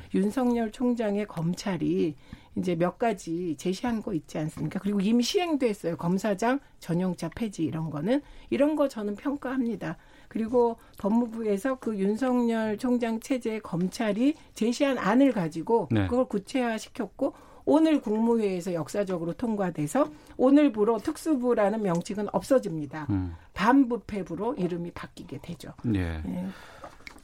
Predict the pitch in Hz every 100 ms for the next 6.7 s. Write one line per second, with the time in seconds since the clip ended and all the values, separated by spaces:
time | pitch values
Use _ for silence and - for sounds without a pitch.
0 | - 135 135 131 131 131 127 165 175 190
1 | 165 175 175 147 151 147 135 139 143 147
2 | 135 147 180 170 156 151 131 127 117 -
3 | 127 120 113 104 113 - 113 117 117 113
4 | 98 107 123 120 117 113 92 87 - 110
5 | 95 95 92 - 107 104 113 - 104 90
6 | 85 - 92 85 98 294